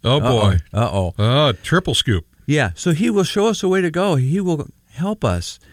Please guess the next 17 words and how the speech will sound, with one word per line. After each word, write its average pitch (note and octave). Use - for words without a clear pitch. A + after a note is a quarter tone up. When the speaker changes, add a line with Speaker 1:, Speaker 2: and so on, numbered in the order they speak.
Speaker 2:
and B2+
keep D#3+
His C#3+
eye D#3
on C3
us G#2+
as A#2
we D3
c-, C3
try C#3+
to -
do A2+
His A2+
will. D3+
I A2+
think C#3+
that's A#2+